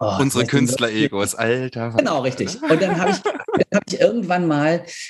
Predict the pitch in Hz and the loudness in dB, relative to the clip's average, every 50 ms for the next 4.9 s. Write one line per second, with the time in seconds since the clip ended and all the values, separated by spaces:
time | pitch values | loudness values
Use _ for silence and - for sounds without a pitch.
0 | - _ _ - 147 156 156 147 139 131 127 117 113 117 120 104 71 - - - | -18 _ _ 4 4 6 6 4 4 4 4 4 4 4 2 2 0 -2 -4 -2
1 | - - 135 170 - - 139 123 113 104 - - - 95 117 156 156 - - - | 0 2 2 2 2 0 2 2 2 0 0 0 2 2 4 4 2 0 -2 -2
2 | - - - - 87 - - - - 82 82 107 131 151 135 - - 127 123 - | -2 -2 -2 -2 -4 -4 -4 -2 0 2 4 4 4 4 2 2 0 -2 -2 0
3 | - 117 120 120 - 123 117 117 113 113 117 - - - 104 98 101 98 - - | 0 0 0 2 2 2 2 2 2 0 -2 -2 0 0 2 4 4 4 2 0
4 | - - 73 95 127 131 - 143 127 123 123 131 127 - - - _ | -4 -2 0 0 0 2 2 2 4 4 4 2 0 -4 -10 -12 _